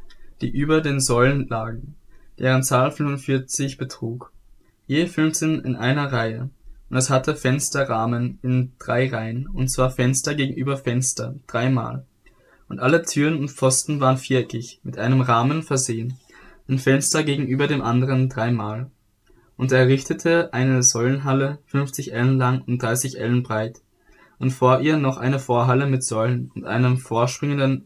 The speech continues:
Schirmdach davor. Dazu erbaute er eine Thronhalle, wo er richtete, nämlich die Halle des Gerichts, und ertäfelte sie mit Zedernholz vom Fußboden bis zur Decke. Und sein Haus, in dem er wohnte,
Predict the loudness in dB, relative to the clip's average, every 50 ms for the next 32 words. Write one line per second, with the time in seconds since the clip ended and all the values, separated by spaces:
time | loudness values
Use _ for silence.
0 | -12 -16 -10 -6 -2 0 0 0 0 -2 -4 -6 -6 -6 -8 -10 -6 -6 -6 -6
1 | -6 -6 -10 -14 _ _ _ _ _ _ _ _ _ _ -20 -20 -18 _ 0 2
2 | 4 4 4 2 2 2 2 2 2 2 4 4 4 2 2 -2 -2 0 0 0
3 | 0 0 0 0 0 0 -2 -2 0 0 2 2 2 0 0 0 0 -2 -4 -4
4 | -2 2 4 4 4 4 2 -2 -4 -6 -8 -6 -2 -2 -2 -2 -2 -6 _ _
5 | _ _ _ -20 _ _ -4 -2 0 0 0 0 2 2 4 4 6 4 4 2
6 | 2 0 -2 -2 0 0 0 0 0 0 -2 -4 -8 -8 -8 -8 -10 _ -8 -6
7 | -4 -4 -4 -2 0 0 2 2 2 0 -2 0 2 2 2 2 0 -2 -2 -2
8 | -2 -2 -2 0 0 2 2 2 2 2 2 2 2 2 2 -2 -4 -4 -4 -4
9 | -2 0 0 0 0 0 -2 -2 0 0 -2 -2 -2 -4 -2 -2 -4 -4 -4 -6
10 | -6 -6 -8 -8 -10 -12 _ _ _ _ _ _ _ _ _ _ _ _ _ _
11 | _ _ _ _ _ _ _ _ _ _ _ -20 -8 -4 -2 0 2 4 4 4
12 | 6 6 4 4 2 0 -2 0 0 0 2 2 2 2 2 2 0 0 0 2
13 | 2 0 0 0 0 -2 -2